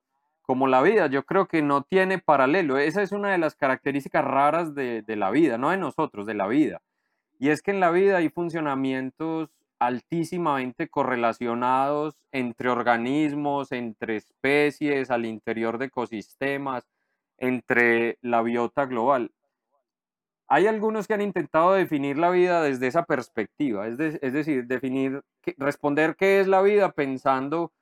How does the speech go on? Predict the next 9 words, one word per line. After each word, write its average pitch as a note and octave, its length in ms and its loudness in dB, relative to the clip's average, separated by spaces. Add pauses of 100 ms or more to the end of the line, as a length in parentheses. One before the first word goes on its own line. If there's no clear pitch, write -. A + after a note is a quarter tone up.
(200)
por C3 80 2
ejemplo, B2 180 0
en E3+ 80 0
entropía, D#3 640 0
fue C#3 160 -2
lo D3 100 -2
que D#3+ 120 -4
hizo D3+ 120 -4
Schrödinger, D3+ 720 -2